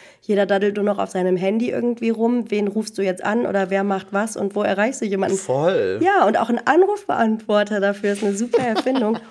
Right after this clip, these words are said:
Speaker 2: <laughs>
Speaker 1: Und dann kamen noch so ein paar Videos reingespült, ähm, wo man irgendwelchen Jugendlichen so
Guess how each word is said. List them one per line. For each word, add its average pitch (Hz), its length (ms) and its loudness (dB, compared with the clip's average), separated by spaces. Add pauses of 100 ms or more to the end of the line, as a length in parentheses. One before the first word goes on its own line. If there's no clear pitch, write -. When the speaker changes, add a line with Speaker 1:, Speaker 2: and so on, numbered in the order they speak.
Speaker 2:
<laughs> - 200 -10
Speaker 1:
Und 202 120 2
dann 220 160 4
kamen 240 280 2
noch 240 120 2
so 240 100 0
ein 220 80 2
paar 202 200 -2
Videos 226 380 -2
reingespült, 220 720 -2
ähm, 202 220 0
wo 190 80 0
man 196 180 2
irgendwelchen 190 480 -2
Jugendlichen 208 600 -2
so 185 260 -2